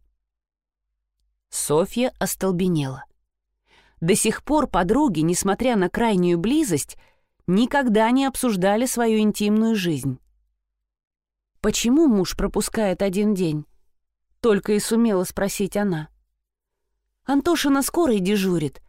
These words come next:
тихо пояснила Эмма. «Деньги зарабатывает. Он ради меня на все готов».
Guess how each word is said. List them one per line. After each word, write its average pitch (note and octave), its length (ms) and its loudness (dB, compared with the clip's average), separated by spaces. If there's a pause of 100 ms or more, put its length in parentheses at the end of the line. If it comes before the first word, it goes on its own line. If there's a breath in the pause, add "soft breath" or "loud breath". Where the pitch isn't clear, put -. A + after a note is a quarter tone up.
(320)
тихо - 280 -2
пояснила G#3 600 -2
Эмма. F3 380 -4 (600)
«Деньги B3 360 2
зарабатывает. E3 760 -4 (720)
Он A3+ 220 2
ради A3+ 240 0
меня A3+ 400 0 (680)
на A3 160 2
все A#3 320 -2
готов». D#3+ 540 -6